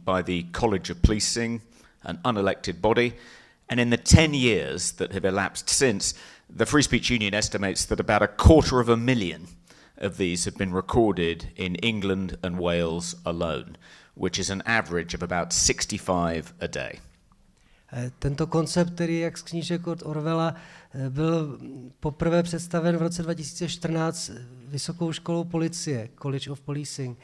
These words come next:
Speaker 2: což je ne-, nevolená, eh, organizace. A za deset let, eh, které, které od té doby u-, uběhly, od roku dva tisíce čtrnáct,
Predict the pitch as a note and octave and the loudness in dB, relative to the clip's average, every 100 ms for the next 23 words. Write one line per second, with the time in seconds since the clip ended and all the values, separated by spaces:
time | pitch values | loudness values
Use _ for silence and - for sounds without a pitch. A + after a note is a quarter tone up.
0 | - - - - C3+ D#3+ D#3 C#3 - - | -20 -20 -12 -6 -2 -2 -2 -6 -16 -12
1 | C3+ C3 C#3+ C#3+ D#3+ E3 E3+ E3 D#3+ D3 | -8 -4 -2 0 0 2 2 0 -2 -6
2 | C#3 C#3 C3 - D#3 D3 D3+ D3+ D3 C3+ | -10 -12 -14 -10 -8 -4 -2 -2 -4 -6
3 | - A2 - - - - _ - C3+ C3+ | -10 -12 -16 -20 -20 -20 _ -4 0 0
4 | C3 A2+ C3+ C3+ C3+ D3+ - G3+ E3 C3+ | 0 -6 -6 -4 -2 -4 -2 -6 -4 -4
5 | B2+ - _ _ _ _ _ C3 B2+ C3 | -4 -10 _ _ _ _ _ -8 -4 -4
6 | C3 - D#3 D3+ D3+ D3+ D3+ C#3+ C3 C#3 | -6 -6 -4 0 0 0 -2 -4 -10 -16
7 | C3+ C3+ B2 C3 B2+ C3 C3+ C3 B2+ - | -16 -18 -20 -20 -20 -20 -20 -20 -20 -16
8 | - D3+ D3 D#3+ D3+ D#3 D3 D3 C#3+ C#3 | -10 -8 -6 -4 -2 0 -2 -2 -6 -4
9 | D3+ C#3+ D3 C#3+ D3+ D3 C3+ C3+ C#3 C#3 | 0 2 2 2 0 -2 -6 -6 -8 -8
10 | C#3 C3 - C#3+ - C#3+ D3 D3 | -8 -10 -10 -10 -6 -4 -4 -6